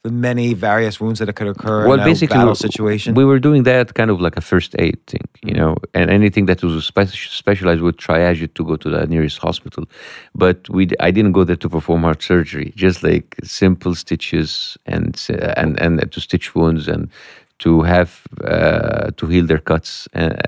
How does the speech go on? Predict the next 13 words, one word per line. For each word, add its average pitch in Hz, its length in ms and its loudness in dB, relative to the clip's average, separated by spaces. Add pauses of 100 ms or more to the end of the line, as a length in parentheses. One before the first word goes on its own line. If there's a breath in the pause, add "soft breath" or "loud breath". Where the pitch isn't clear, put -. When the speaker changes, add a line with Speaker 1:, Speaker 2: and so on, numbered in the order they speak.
(300)
Speaker 2:
that 104 340 0
kind 95 220 2
of, 76 180 -6
uh, - 40 -10
Speaker 1:
What - 460 -2
was 131 100 0
the 127 80 2
Speaker 2:
of 113 80 -2
Speaker 1:
worst 107 400 -4
you 98 80 -6
had 92 160 -8
to 95 40 -12
heal? 87 320 -12